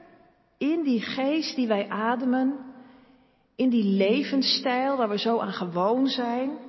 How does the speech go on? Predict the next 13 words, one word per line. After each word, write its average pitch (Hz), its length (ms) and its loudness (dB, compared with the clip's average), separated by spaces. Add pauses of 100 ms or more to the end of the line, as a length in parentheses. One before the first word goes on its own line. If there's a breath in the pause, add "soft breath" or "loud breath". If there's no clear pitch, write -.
(340)
en 196 80 -12
gehecht, 180 760 -8 (1040)
de 202 100 -4
stem 320 520 -2
van 214 280 -2
Christus 262 600 -2
die 226 140 0
zegt, 214 520 -2
"Word 247 360 0
daar 233 260 2
toch - 300 -2
vrij 254 320 -2
van. 175 400 -6